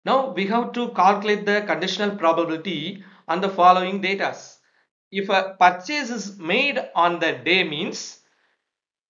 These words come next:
the conditional probability is found by probability of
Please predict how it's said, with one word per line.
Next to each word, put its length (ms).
the 80
conditional 460
probability 560
is 140
found 300
by 260
probability 380
of 220